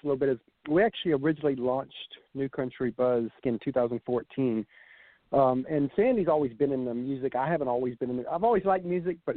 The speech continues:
she was always the big lover of music. And, but we launched in two thousand fourteen, the New Country Buzz, and ran it for about a year. And it was like,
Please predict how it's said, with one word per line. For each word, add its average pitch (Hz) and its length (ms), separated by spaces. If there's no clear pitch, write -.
she 175 100
was 151 120
always 127 300
the 131 60
big 127 260
lover 127 320
of 110 140
music. 113 340
And, 147 240
but 147 100
we 160 100
launched 175 260
in 165 60
two - 100
thousand 147 300
fourteen, 143 580
the 131 300
New 143 100
Country 135 320
Buzz, 123 360
and 127 120
ran 170 160
it 156 100
for 170 80
about 165 80
a 165 60
year. 131 380
And 131 120
it 127 40
was 127 140
like, 131 160